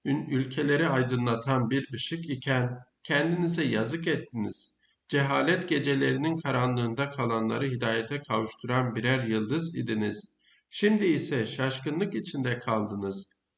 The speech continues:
Valilerin mahiyetine girip kadife minderler üzerinde oturuyor, sofrasında bulunuyor, hediyelerini kabul ediyor, sonra da kalkıp mescide gidiyor, muallimlik makamına oturup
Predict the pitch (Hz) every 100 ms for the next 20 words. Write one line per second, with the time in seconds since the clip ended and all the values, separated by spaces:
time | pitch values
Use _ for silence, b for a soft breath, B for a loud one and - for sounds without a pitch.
0 | - 127 147 160 156 151 175 156 131 135
1 | 135 135 135 160 135 127 143 147 - _
2 | _ _ - 143 143 147 190 170 147 131
3 | 131 143 143 127 127 113 110 120 165 165
4 | 127 120 127 127 123 - _ _ - 160
5 | 160 175 156 - - 165 139 135 127 127
6 | 127 123 - - _ _ 127 123 123 120
7 | 113 113 117 - 104 131 143 120 113 110
8 | 107 107 - _ _ - 127 120 107 104
9 | - 110 104 - 135 - 104 110 - 98
10 | 113 135 127 131 117 - - - 110 113
11 | 110 113 113 151 147 120 113 110 107 120
12 | 120 113 120 117 117